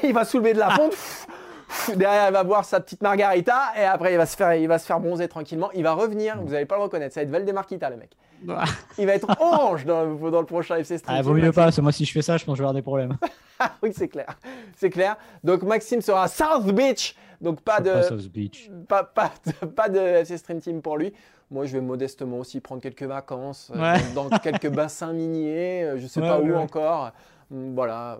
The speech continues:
Speaker 1: manger des pommes de terre et boire de l'eau, voilà.
Speaker 2: Des
Speaker 1: Euh,
Speaker 2: rutabagas.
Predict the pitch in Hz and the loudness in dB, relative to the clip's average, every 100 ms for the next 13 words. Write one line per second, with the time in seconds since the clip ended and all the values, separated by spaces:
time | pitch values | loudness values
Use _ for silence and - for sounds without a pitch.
0 | 113 117 127 127 127 127 127 123 127 131 | -16 -12 -10 -8 -8 -8 -8 -8 -6 -6
1 | 147 127 107 113 120 123 127 117 107 - | -6 -8 -14 -12 -8 -6 -6 -8 -10 -14
2 | 104 127 - - - - - 120 117 113 | -16 -18 -20 -20 -20 -20 -16 -8 -6 -4
3 | 131 135 135 143 | -4 -4 -4 -6